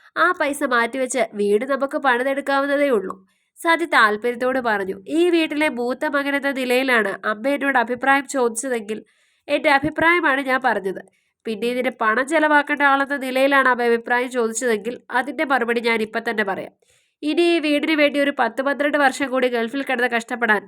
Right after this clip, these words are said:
എനിക്ക് പറ്റില്ല. ഞാൻ അടക്കുമെന്ന പ്രതീക്ഷയിലാണ് ഈ വീട് പുതുക്കി പണിയാനായിട്ട് നിൽക്കുകയും വേണ്ട. ശ്രീജിത്തിനും ഭാര്യയ്ക്കും ജോലിയുണ്ട്. അവർ രണ്ടുപേരും കൂടി ശ്രമിച്ചാൽ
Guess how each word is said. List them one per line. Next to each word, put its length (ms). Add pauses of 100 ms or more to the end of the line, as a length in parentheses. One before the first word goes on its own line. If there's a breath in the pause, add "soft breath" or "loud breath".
(120)
എനിക്ക് 240
പറ്റില്ല. 340 (1200 soft breath)
ഞാൻ 320
അടക്കുമെന്ന 640
പ്രതീക്ഷയിലാണ് 800
ഈ 60
വീട് 240
പുതുക്കി 380
പണിയാനായിട്ട് 580
നിൽക്കുകയും 520
വേണ്ട. 240 (600)
ശ്രീജിത്തിനും 540
ഭാര്യയ്ക്കും 480
ജോലിയുണ്ട്. 520 (140)
അവർ 240
രണ്ടുപേരും 520
കൂടി 160
ശ്രമിച്ചാൽ 520